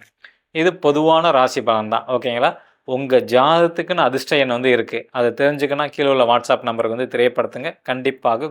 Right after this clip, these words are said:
குருக்காணிக்கு செலுத்தி தான் வாங்கிக்கணும், ஓகேங்களா? அதே மாதிரி நீங்க பயன்படுத்தக்கூடிய செல்போன் எண், அது நீங்க சரியா வச்சுக்கிட்டீங்கன்னாவே தெய்வம் உங்களை தேடி வரும். நீங்க தெய்வத்தை தேடி போக வேண்டிய அவசியமே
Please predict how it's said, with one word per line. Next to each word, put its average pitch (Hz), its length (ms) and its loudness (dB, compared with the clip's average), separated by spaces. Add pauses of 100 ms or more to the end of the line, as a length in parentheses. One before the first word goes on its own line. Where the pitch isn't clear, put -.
(100)
குருக்காணிக்கு 135 500 -2
செலுத்தி 117 320 -8
தான் 220 120 -4 (200)
வாங்கிக்கணும், 113 440 -6 (260)
ஓகேங்களா? 120 300 -4 (520)
அதே 156 120 6 (140)
மாதிரி 151 260 4
நீங்க 143 240 -2
பயன்படுத்தக்கூடிய 139 800 0
செல்போன் 139 500 -4
எண், 110 100 -6 (300)
அது 131 180 2
நீங்க 131 240 -4
சரியா 143 400 4
வச்சுக்கிட்டீங்கன்னாவே 127 640 -2 (120)
தெய்வம் 139 360 2
உங்களை 123 200 0 (100)
தேடி 127 260 4
வரும். 139 180 0 (140)
நீங்க 156 220 -2 (100)
தெய்வத்தை 135 340 2
தேடி 127 180 -2 (120)
போக 127 240 2
வேண்டிய 117 260 -2
அவசியமே 120 460 -4